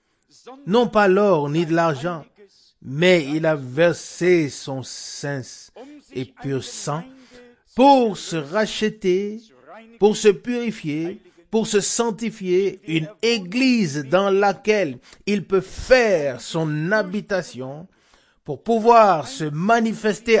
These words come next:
à travers l'église et à travers chacun de ses membres.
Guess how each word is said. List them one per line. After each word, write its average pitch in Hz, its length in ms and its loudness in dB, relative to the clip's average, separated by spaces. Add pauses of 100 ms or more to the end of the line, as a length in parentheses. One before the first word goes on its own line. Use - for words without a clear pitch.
à 156 100 -4
travers 220 640 2
l'église 160 840 -2 (320)
et 139 120 -8
à 143 60 -8
travers 151 420 -2
chacun 247 1040 -2
de 151 360 -4
ses 143 500 -12
membres. 117 680 -12